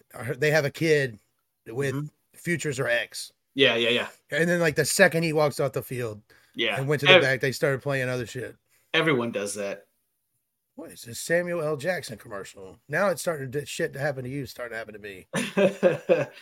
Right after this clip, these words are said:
Speaker 2: Yeah, I hate it. Uh, yeah, every, every, every stadium does that. They play the fucking music. And, and here's the thing, man. It's,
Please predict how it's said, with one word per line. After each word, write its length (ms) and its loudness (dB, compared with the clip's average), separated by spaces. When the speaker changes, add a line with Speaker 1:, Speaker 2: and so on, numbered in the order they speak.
Speaker 2:
Yeah, 160 0
I 60 0
hate 280 -4
it. 200 -12
Uh, 320 10
yeah, 160 10
every, 340 6
every, 420 4
every 420 6
stadium 380 6
does 220 4
that. 140 -2
They 80 -2
play 300 0
the 120 -4
fucking 340 -8
music. 440 -8
And, 320 8
and 200 2
here's 300 0
the 60 -6
thing, 360 -6
man. 340 -10
It's, 440 -4